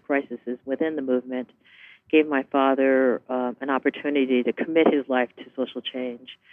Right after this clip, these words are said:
and really use his fame to, um, make a difference in the movement. And,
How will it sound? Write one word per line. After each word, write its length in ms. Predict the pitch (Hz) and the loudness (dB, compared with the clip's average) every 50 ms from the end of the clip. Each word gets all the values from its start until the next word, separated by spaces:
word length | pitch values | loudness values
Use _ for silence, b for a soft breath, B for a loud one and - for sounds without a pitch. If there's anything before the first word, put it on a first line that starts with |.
| b b b b b b b b b | b b b b b b b b b
and 100 | - 151 | -4 0
really 240 | 151 147 143 139 135 | 2 4 6 4 4
use 320 | 131 135 143 147 147 143 135 - | 4 4 4 4 4 4 2 0
his 200 | - 156 135 127 - _ _ | 0 0 0 0 -2 _ _
fame 380 | - 139 131 131 131 127 131 135 - - | 0 2 2 4 2 2 0 -4 -8 -4
to, 400 | - 131 131 127 127 127 127 107 - - | 0 0 2 2 2 0 -2 -4 -4 -2
um, 340 | 127 127 123 123 127 120 | -2 -2 -2 -4 -4 -2
make 160 | 127 139 139 - | 0 2 2 2
a 60 | 131 | 0
difference 460 | - 147 131 - - 127 117 110 - _ _ _ _ | 0 0 -2 -2 -4 -12 -12 -12 -14 _ _ _ _
in 160 | 131 127 127 | -12 -12 -10
the 60 | 127 123 | -8 -4
movement. 480 | 127 135 135 131 _ - 123 123 110 - - - - 123 - - | -2 0 0 -2 _ -10 -14 -14 -14 -14 -12 -10 -10 -10 -8 -6
And, 320 | 131 131 123 127 131 131 | -8 -8 -8 -10 -14 -16